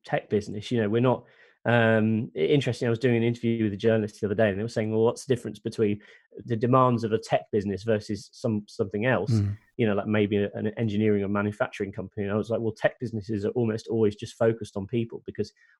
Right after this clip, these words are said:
Speaker 1: we don't need big, expensive, fancy machines and sets of tooling which do a lot of the work for us."
Speaker 2: Mm, yeah.
Speaker 1: You know, our, our big, expensive, fancy machine is, is the people, you know, so, um, and, and obviously a lot of infrastructure and stuff to go with it. But, you know, the, the, the main focus is, is the people, really.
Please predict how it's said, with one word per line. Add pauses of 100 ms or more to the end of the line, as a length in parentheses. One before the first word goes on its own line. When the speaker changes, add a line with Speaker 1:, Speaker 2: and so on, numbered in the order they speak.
Speaker 1:
we
don't
need
big,
expensive,
fancy
machines
and
sets
of
tooling
which
do
a
lot
of
the
work
for
us."
Speaker 2:
Mm, (160)
yeah.
Speaker 1:
You
know,
our,
our
big,
expensive,
fancy
machine
is,
is
the
people, (480)
you
know,
so,
um, (300)
and,
and
obviously
a
lot
of
infrastructure
and
stuff
to
go
with
it.
But, (320)
you
know,
the,
the,
the
main
focus
is,
is
the
people,
really.